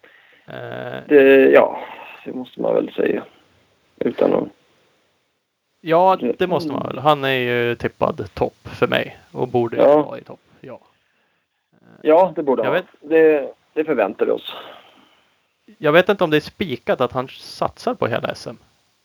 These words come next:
Speaker 1: Eller
Speaker 2: Nej, okej.
Speaker 1: det krockar inte med V M. Nej, men jag menar, antagligen gör han det. Jag tror
Speaker 2: Mm.
Speaker 1: det. För det
Speaker 2: Mm.
Speaker 1: krockar inte
Speaker 2: Mm.
Speaker 1: med V M och han kör väl inga
Speaker 2: Nej.
Speaker 1: andra. Han kör inte för något team,
Speaker 2: Mm,
Speaker 1: så att
Speaker 2: nej.
Speaker 1: han
Speaker 2: Nej.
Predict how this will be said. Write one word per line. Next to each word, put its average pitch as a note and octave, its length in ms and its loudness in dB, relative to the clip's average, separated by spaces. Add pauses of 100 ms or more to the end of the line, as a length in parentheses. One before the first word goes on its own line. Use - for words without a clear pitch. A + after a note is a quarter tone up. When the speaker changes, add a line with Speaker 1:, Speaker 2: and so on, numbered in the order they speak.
(200)
Speaker 1:
Eller B2+ 200 -2
Speaker 2:
Nej, G3 80 6
okej. C#3+ 120 0
Speaker 1:
det - 60 0
krockar D#3+ 260 -2
inte C#3+ 180 -4
med D#3 120 -2
V F#3 300 0
M. - 280 -8
Nej, G3 240 4
men G3+ 60 2
jag G3+ 100 2
menar, F#3 240 -2
antagligen F3 720 2
gör E3 140 2
han B2 100 -4
det. B2 60 -2
Jag D3+ 100 0
tror D4+ 240 -2
Speaker 2:
Mm. C3 240 2
Speaker 1:
det. C3+ 60 -12 (160)
För - 60 -6
det D3 60 -2
Speaker 2:
Mm. C3+ 80 -2
Speaker 1:
krockar E3+ 240 0
inte A#2+ 100 4
Speaker 2:
Mm. A#2 100 6
Speaker 1:
med C#3 80 8
V F3 200 0
M A#2+ 180 -4
och C3 80 -4
han D3 160 -2
kör F3 200 -2
väl E3 120 -6
inga B2+ 200 6
Speaker 2:
Nej. C3 100 6
Speaker 1:
andra. D#3+ 200 -2
Han B2+ 160 -8
kör D#3 200 -4
inte D3+ 180 -10
för E3+ 80 -14
något F3 120 -12
team, A#2 200 -4
Speaker 2:
Mm, G#3 140 -2
Speaker 1:
så D3+ 120 0
att G#2+ 60 2
Speaker 2:
nej. A2 80 2
Speaker 1:
han C3 260 -12 (120)
Speaker 2:
Nej. A#2+ 340 4